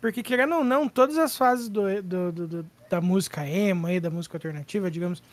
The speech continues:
do underground, é, teve muito, tipo, teve muito jovem de faixas etárias diferentes, então, que conheceram, né, a, a, entraram na cena através disso. Hoje em dia você vê uma galera,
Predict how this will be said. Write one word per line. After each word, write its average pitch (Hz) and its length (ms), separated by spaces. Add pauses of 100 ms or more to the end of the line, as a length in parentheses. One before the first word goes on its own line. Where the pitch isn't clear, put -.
(340)
do 180 120
underground, 185 800 (520)
é, 190 300
teve 247 220
muito, 269 220 (100)
tipo, 254 340 (160)
teve 240 160
muito 254 320
jovem 262 560
de 247 80
faixas 240 380
etárias 262 420
diferentes, 226 480
então, 220 240
que - 80
conheceram, 254 760
né, 233 200
a, 185 520 (520)
a, 202 40
entraram 220 380
na 302 160
cena 233 380
através 202 420
disso. 185 240
Hoje 214 140
em - 20
dia 214 100
você 247 200
vê 247 80
uma 240 160
galera, 196 340